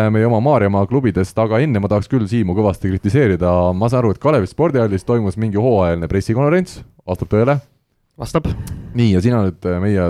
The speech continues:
Speaker 1: toreda portaali eestvedajana olid seal kohapeal kajastamas ja sind kutsuti ka osalema nagu teisi ajakirjanikke seal mingis mängus. Ja sina,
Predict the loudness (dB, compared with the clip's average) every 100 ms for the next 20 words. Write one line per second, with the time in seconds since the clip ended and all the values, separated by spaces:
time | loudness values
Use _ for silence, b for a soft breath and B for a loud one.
0 | 0 0 0 -2 0 0 2 0 0 0
1 | 0 0 0 0 2 2 0 -2 -6 -2
2 | 0 2 2 0 2 0 0 -4 -4 -4
3 | B B B -6 -4 -2 -2 -4 -4 0
4 | 0 2 2 2 2 0 2 2 2 2
5 | 2 2 0 0 0 0 -2 -4 -2 0
6 | 0 -4 -8 B B B -2 0 2